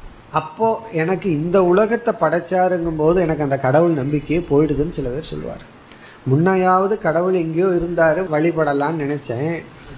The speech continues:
வேதாந்தத்துக்கு வந்து என்ன தெரிஞ்சிட்டேன்னா, இந்த உலகத்தை படைச்சவர் கடவுள்னு தெரிஞ்ச உடனே போயும் போய் இந்த உலகத்தை படைச்ச அவர் மேல எனக்கு ரெஸ்பெக்டே போயிடுது. சில பேர் சில ரவுடி பசங்களை பார்த்துட்டு,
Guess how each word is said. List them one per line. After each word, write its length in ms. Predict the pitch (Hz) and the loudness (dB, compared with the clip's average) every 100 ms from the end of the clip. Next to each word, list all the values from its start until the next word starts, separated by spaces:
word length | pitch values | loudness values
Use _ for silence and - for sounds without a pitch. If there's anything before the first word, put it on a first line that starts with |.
| - - | -16 -2
வேதாந்தத்துக்கு 720 | 131 175 190 190 185 175 165 | 2 4 2 2 0 -2 -2
வந்து 200 | 156 170 | 0 2
என்ன 160 | 151 185 | 2 2
தெரிஞ்சிட்டேன்னா, 680 | 165 156 156 147 156 135 131 - - - - | 2 0 0 0 0 0 0 -2 -20 -18 -2
இந்த 160 | 143 147 | 4 6
உலகத்தை 540 | 139 180 202 202 - 202 | 6 6 4 -2 -2 -4
படைச்சவர் 680 | - 139 190 - 175 165 190 | -2 -2 -2 -4 -4 -4 -2
கடவுள்னு 520 | 147 139 160 160 175 175 | -2 0 2 4 2 2
தெரிஞ்ச 340 | 135 160 170 165 | 0 0 0 0
உடனே 380 | 139 135 160 131 135 156 - - - | 0 -2 -2 -4 -6 -10 -16 -14 -2
போயும் 420 | 160 202 208 190 | 4 4 4 2
போய் 200 | 196 214 | 2 2
இந்த 280 | 147 170 190 190 | 0 0 2 4
உலகத்தை 500 | 190 202 214 - 185 | 4 4 -2 -4 -2
படைச்ச 360 | 165 170 170 175 | 0 -2 -2 -2
அவர் 280 | 147 151 | 0 -2
மேல 240 | 135 147 170 | -2 -2 -2
எனக்கு 240 | 160 - | -2 -2
ரெஸ்பெக்டே 560 | 123 131 - 151 - 143 170 | -4 -4 -4 -6 -2 -6 -4
போயிடுது. 580 | 127 143 131 120 117 143 151 - - - - - - - - - | -6 -4 -6 -8 -10 -14 -16 -20 -20 -20 -20 -20 -20 -20 -20 -8
சில 220 | 170 151 | -2 0
பேர் 260 | 147 185 180 | 2 2 2
சில 260 | 180 160 147 | 0 2 4
ரவுடி 300 | 165 190 180 | 4 4 2
பசங்களை 440 | 170 165 156 147 | -2 -2 -2 0
பார்த்துட்டு, 520 | 143 147 147 147 160 | 2 0 0 -4 -4